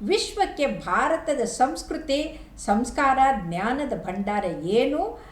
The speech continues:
ಅಂತ ತೋರಿಸ್ಕೊಡ್ತಾರೆ. ಆದರೆ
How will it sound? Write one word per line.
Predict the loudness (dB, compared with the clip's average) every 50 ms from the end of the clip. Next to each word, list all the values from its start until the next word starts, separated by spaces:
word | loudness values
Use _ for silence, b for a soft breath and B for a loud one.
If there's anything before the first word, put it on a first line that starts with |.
| B B
ಅಂತ | -8 -8 -6 -6 -6
ತೋರಿಸ್ಕೊಡ್ತಾರೆ. | -6 -4 -4 -4 -4 -4 -4 -4 -4 -4 -4 -4 -6 -8 -6 -6 -6 -8 -10 -12 -18 B B B B B B
ಆದರೆ | -2 0 0 0 0 -2 -4 -4 -2 0 0 0 -2 -4 -10